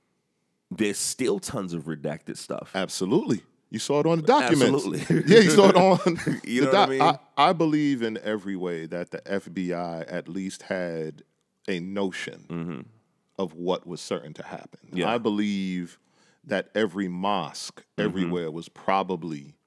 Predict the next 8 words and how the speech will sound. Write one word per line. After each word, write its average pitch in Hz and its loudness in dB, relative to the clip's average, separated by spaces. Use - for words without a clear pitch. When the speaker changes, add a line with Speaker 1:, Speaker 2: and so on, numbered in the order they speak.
Speaker 1:
Mm-hmm. 80 -12
Speaker 2:
being 92 -4
monitored. 82 -10
I 98 0
believe 95 -6
that 90 -6
they 110 -2
heard 90 -4